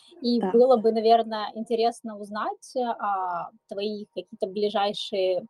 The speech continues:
Speaker 1: планы, что бы ты
Speaker 2: Мгм.
Speaker 1: хотела достичь, э, в новой стране, и,
Speaker 2: Мгм.
Speaker 1: ам, а, вообще, в, в принципе, там, о твоем развитии, что, ш-, что
Speaker 2: Мгм.
Speaker 1: поменялось, э, когда ты переехала,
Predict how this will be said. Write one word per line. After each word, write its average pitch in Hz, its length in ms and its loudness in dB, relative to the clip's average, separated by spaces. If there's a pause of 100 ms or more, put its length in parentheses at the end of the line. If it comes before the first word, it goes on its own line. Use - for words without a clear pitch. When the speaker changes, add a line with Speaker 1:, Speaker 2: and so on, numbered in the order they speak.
Speaker 1:
планы, 254 640 2
что - 340 -4
бы 220 140 -6
ты 233 120 -2
Speaker 2:
Мгм. 220 280 6
Speaker 1:
хотела 202 200 2
достичь, - 800 -2
э, 254 340 4
в 220 120 -2
новой 233 360 6
стране, 220 600 -2 (460)
и, 233 400 8
Speaker 2:
Мгм. 247 120 6
Speaker 1:
ам, 202 720 0 (1200)
а, 214 260 -4
вообще, 226 380 2
в, - 40 -10
в - 460 -20
принципе, 233 1040 0
там, 190 240 -12
о 214 80 -4
твоем 214 380 0
развитии, 202 720 0
что, - 380 -4
ш-, - 420 2
что 226 240 0
Speaker 2:
Мгм. - 20 -8
Speaker 1:
поменялось, 240 880 2
э, 233 280 4
когда 220 340 0
ты 226 140 -6
переехала, 220 880 2